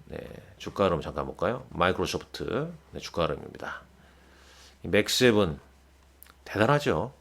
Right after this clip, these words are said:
그냥 미국 주식하면 맥세븐이다, 이렇게 생각할 정도입니다. 엔비디아 실적 발표 후에 급등,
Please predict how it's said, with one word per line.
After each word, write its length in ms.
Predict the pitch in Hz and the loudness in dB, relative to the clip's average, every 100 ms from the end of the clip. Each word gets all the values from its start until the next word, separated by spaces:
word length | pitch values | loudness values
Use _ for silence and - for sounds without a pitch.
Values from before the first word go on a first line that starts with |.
| _ - | _ -6
그냥 180 | 101 87 | -4 0
미국 240 | 101 104 | -2 0
주식하면 460 | 110 98 98 104 98 | -2 0 0 0 -2
맥세븐이다, 800 | 85 - 110 92 82 78 - - | -2 2 2 2 0 -2 -2 -8
이렇게 260 | 85 98 101 | -4 -2 -2
생각할 440 | - 101 85 80 | -2 -2 -2 -4
정도입니다. 720 | 80 71 - 71 - - - - - - - - | -4 -8 -8 -14 -14 -12 -12 -14 -20 -20 -18 0
엔비디아 680 | 90 107 110 101 87 71 - _ _ _ - - _ _ _ _ | 2 4 6 6 6 4 -4 _ _ _ -20 -20 _ _ _ _
실적 420 | - - 151 151 - | -8 -4 4 4 6
발표 340 | 123 117 113 | 4 4 0
후에 180 | 107 113 | 2 0
급등, 800 | - - - - 107 110 156 202 | -2 -6 -6 2 4 4 0 -6